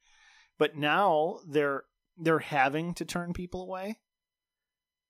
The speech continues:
And so there's people going, "Well, we just, they just put us in a van and turned us and drove us back around on a bridge and said, uh, 'You need to get home.'" But even the left-leaning, uh, mayor, or mayor, uh,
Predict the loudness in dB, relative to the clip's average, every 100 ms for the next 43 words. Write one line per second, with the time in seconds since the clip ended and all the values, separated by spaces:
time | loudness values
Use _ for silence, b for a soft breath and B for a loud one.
0 | _ -2 0 2 4 4 2 -2 0 -2
1 | -2 -8 -8 -4 -4 -4 -4 -2 -2 -6
2 | -6 -6 -4 -4 -4 -4 -4 -4 -4 -6
3 | -6 -10 -4 -2 0 0 0 0 -2 -4
4 | -4 -4 -4 -4 -4 0 0 0 -4 -6
5 | -6 -6 -6 -6 -6 -6 -10 -6 -6 -4
6 | -2 -2 -2 -6 -8 _ _ _ _ _
7 | _ -8 -4 0 0 0 0 0 0 -6
8 | -6 -4 -4 -4 -8 -8 -10 -6 -2 -2
9 | -2 -4 -4 -6 -4 -4 -6 -8 -14 -12
10 | -6 -6 -6 -10